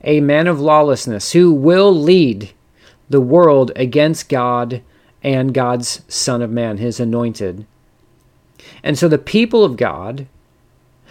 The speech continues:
are going to have to identify with Jesus. Just as he went through tribulation and trial, we are going to actually gonna have to go through tribulation and trial to enter and to receive God's kingdom.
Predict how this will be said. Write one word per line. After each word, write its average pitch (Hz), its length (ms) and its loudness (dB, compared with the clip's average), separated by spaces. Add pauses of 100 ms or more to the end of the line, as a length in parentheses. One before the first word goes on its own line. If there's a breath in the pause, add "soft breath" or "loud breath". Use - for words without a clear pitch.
(120)
are 165 160 4
going 196 300 6
to 196 80 2
have 190 160 2
to 185 160 2
identify 170 560 2
with 165 160 2
Jesus. 131 460 2
Just 185 340 0
as 156 220 2
he 233 280 0
went 190 360 -2
through 175 240 6
tribulation 156 720 0
and 131 220 -4
trial, 113 600 -4 (300 loud breath)
we 208 480 2
are 165 200 4
going 170 280 4
to 170 80 0
actually 160 380 -2
gonna 143 220 -2
have 143 200 -4
to - 80 -8
go 147 240 2
through 143 160 -4
tribulation 139 880 0
and 131 240 -4
trial 120 640 -2 (260 loud breath)
to 165 240 2
enter 190 460 0
and 147 280 0
to 139 160 -4
receive 147 680 0
God's 135 440 -2
kingdom. 104 580 -6